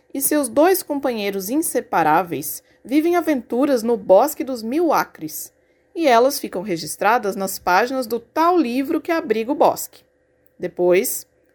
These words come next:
quando as memórias que o Ursinho Pooh e seus amigos do bosque tinham do Sora começam a ser esquecidas pelos personagens do bosque,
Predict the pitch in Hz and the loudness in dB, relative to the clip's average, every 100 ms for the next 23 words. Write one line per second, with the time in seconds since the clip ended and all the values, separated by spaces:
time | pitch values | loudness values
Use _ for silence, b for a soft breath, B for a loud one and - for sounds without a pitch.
0 | _ - 370 381 339 330 294 330 381 - | _ -6 0 2 4 4 4 4 2 0
1 | 320 311 302 311 311 302 240 208 202 - | 2 2 2 0 0 -2 -2 -2 -2 -2
2 | 214 220 208 254 285 247 226 185 156 156 | -2 -2 -2 -2 -2 -2 2 4 4 0
3 | - - - 262 320 320 320 - 180 143 | -12 -20 -8 0 0 2 0 0 0 2
4 | 147 - 196 175 170 233 262 240 208 - | -2 -2 -2 0 2 2 0 -4 -4 -2
5 | 196 226 - 196 - 233 302 277 277 - | -2 -2 -4 -8 -6 0 0 0 -4 0
6 | 196 190 - 190 175 160 160 247 294 233 | 0 -2 -2 -2 -2 0 2 2 0 -4
7 | 156 139 160 208 - - | -4 2 2 2 -2 -16